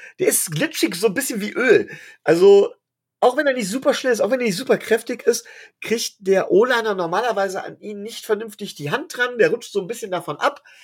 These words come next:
Ähm, und das braucht er aber auch, weil mit Power kann er nicht gewinnen. Wäre halt ein Shot für einen Rotationsplayer, ähm, muss sich im Run, in der Run-Defense noch verbessern, verbessern.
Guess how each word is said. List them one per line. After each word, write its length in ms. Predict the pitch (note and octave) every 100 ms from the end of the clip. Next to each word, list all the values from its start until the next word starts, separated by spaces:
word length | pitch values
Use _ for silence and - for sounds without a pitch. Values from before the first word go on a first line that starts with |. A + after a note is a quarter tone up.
| - _ -
Ähm, 260 | F#3 F#3+ - _
und 140 | G3
das 140 | G#3 D3
braucht 280 | - G3+ G#3
er 80 |
aber 200 | - B2
auch, 180 | A#2 A2
weil 160 | C#3 E3
mit 260 | E3 -
Power 640 | - F#3 D4 C4 D#3 C#4 _ _
kann 160 | - F3+
er 100 | F#3
nicht 240 | F#3+ -
gewinnen. 460 | E3 D#3 C3+ F#2 - _ _ _ _ _ _ _
Wäre 400 | - B2 A3+ A3+
halt 380 | G3 F#3+ G3 - -
ein 160 | D3
Shot 480 | C#3 - G3 - - -
für 180 | C3+ D#3
einen 140 | C#3+
Rotationsplayer, 1080 | D3 D#3 B2+ - F#3 G#3+ - F#3+ F#3+ F#3 F#3 _ _ _ _ _
ähm, 500 | C#3+ C#3 C#3+ C#3+ C#3 _ _ _ _ _ _ _ _ _ _ _
muss 360 | D#3 F3 G#3+
sich 280 | F#3 E3+ - _
im 220 | D3 C#3+
Run, 520 | D3 D#3+ A#3 C4 B3+ -
in 100 | C#3
der 120 | C3
Run-Defense 600 | C#3+ A3+ G#3 G#3 G3 F3+
noch 160 | G3
verbessern, 640 | - F3+ F3+ G#3 G#3+ A3 -
verbessern. 600 | _ - F#3+ G#4 G#3 G#3